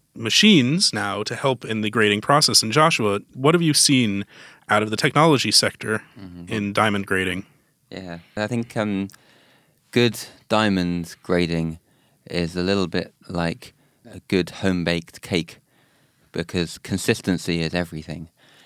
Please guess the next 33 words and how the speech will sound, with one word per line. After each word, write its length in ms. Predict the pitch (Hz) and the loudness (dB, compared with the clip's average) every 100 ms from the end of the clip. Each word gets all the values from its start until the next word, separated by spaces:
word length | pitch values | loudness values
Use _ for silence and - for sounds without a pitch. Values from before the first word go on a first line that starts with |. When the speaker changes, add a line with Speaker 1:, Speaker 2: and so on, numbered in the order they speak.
| _ | _
Speaker 2:
And 360 | - 82 82 82 _ _ - | -2 0 0 -4 _ _ -4
I 80 | 87 | -2
think, 400 | 110 107 98 101 | 0 -2 -2 -2
uh, 340 | 87 85 85 _ _ _ _ _ | 0 -2 -4 _ _ _ _ _
one 240 | - 107 110 | -4 0 2
of 80 | 101 | 0
the 80 | |
things 280 | 90 98 92 | 0 0 -2
that 100 | - | -2
we 100 | 90 | -2
hear 220 | 85 90 85 | -2 -2 -2
people 320 | 87 85 85 | -4 -6 -4
constantly 760 | 98 90 - 87 87 85 80 - _ _ - | -4 -4 -6 -10 -4 -4 -4 -10 _ _ -8
complain 380 | 92 85 104 87 | -6 -2 0 0
about 380 | 80 78 85 - _ _ _ - | -2 -4 -6 -16 _ _ _ -8
in 180 | 90 87 | -4 -2
the 200 | 85 82 | -2 -2
industry 640 | 87 82 82 - 82 82 - _ _ - | -4 -4 -8 -10 -10 -10 -12 _ _ -6
is 260 | 85 80 | -6 -4
that 160 | 85 - | -6 -4
they'll 220 | 87 85 | -4 -4
take 560 | - 107 101 - - - | -2 -2 -2 -10 -18 -12
a 80 | 87 | -4
diamond 640 | 90 87 85 82 85 82 - - | 0 0 0 -2 -6 -8 -14 -10
to 460 | 87 82 82 82 _ _ _ | -4 -4 -4 -8 _ _ _
one 320 | - 92 90 87 | -2 0 2 0
lab 260 | 80 82 | 0 0
or 140 | 85 87 | 0 0
even 280 | 90 90 82 | 0 -2 -4
to 300 | 87 82 82 _ _ | -6 -6 -10 _ _
one 260 | - 95 92 | -2 0 0
branch 400 | 90 87 87 - | 0 0 0 -6
of 340 | 82 - - | -8 -10 -20